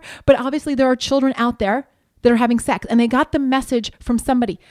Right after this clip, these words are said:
Another study found that only thirty percent of students had reported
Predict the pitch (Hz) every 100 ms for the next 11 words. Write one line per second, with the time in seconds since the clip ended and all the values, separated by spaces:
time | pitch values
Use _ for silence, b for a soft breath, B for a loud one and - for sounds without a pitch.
0 | B B 240 262 294 - 247 247 247 226
1 | 226 226 233 220 - 247 262 262 - 226
2 | 214 202 - 233 214 - - b - 233
3 | 226 - 247 220